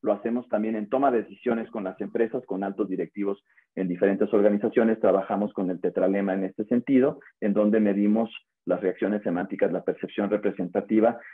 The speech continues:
en las diferentes maneras en cómo se puede colocar el foco en cada una de las diferentes alternativas, ¿sí? Y, pues, puede ir explorando, ¿no? Tanto,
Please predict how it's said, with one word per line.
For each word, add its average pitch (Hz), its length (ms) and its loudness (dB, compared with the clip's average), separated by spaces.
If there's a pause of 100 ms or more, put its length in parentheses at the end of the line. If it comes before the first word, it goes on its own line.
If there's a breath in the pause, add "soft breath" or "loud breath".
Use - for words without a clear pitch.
en 98 140 0
las 92 160 2
diferentes 98 580 0
maneras 101 480 0
en - 120 -6
cómo 95 260 -4
se - 120 -6
puede 95 260 0
colocar 90 400 2
el 95 120 -2
foco 98 360 -2 (240 soft breath)
en 90 100 -4
cada 101 260 4
una 101 200 0
de 92 80 0
las 85 160 -2
diferentes 90 600 -4 (460 loud breath)
alternativas, 131 840 2 (340)
¿sí? 127 240 -6 (260 soft breath)
Y, - 460 -4
pues, 107 140 -6 (180)
puede 117 240 0
ir 110 100 0
explorando, 95 680 -2
¿no? 139 260 -6 (240 soft breath)
Tanto, 127 540 0